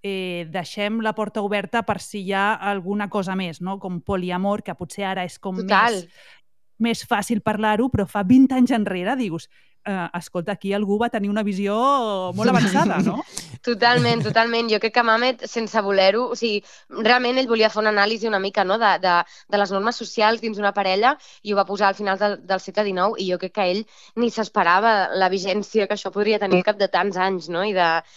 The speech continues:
Speaker 2: de cap on anirien una mica també les estructures de parella i de,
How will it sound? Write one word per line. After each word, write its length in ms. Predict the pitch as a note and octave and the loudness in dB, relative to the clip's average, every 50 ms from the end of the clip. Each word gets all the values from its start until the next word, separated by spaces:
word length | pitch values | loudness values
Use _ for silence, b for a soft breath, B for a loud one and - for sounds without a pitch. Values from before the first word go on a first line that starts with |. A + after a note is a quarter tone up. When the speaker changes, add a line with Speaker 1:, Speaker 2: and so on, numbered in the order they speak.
| B B B | B B B
Speaker 2:
de 120 | - G#3+ | 0 2
cap 140 | G#3 G3+ - | 2 2 2
on 120 | F#3 G3 G3+ | 4 4 4
anirien 420 | G#3+ A#3 A3+ G#3 G#3+ G#3 G#3 G#3+ | 4 4 2 2 4 4 4 4
una 200 | A#3 A3+ A3 G#3+ | 4 4 2 2
mica 220 | G#3 G3 F#3+ A3 A3 | 2 0 0 0 0
també 200 | - G#3+ G3+ F#3+ | 2 2 0 2
les 120 | F#3+ G#3+ | 0 0
estructures 680 | A3 G#3 - - G3+ G3 - - G3 G3 G#3 A3 A3+ - B B B B B B | -2 -4 -8 -10 -14 -12 -8 -4 0 2 2 2 2 -2 B B B B B B
de 240 | - A#3 A#3 A3 G#3 G#3 | -2 2 4 4 4 4
parella 480 | G#3+ G#3 G3 G3 F#3+ G3 G#3+ A3+ A#3 A#3+ | 4 4 4 4 4 4 4 4 4 4
i 100 | A#3+ A#3 | 4 4
de, 520 | A3+ G#3+ G3+ G3 F#3+ F#3+ F3+ F3+ F3+ E3+ | 4 6 6 4 4 2 0 0 0 0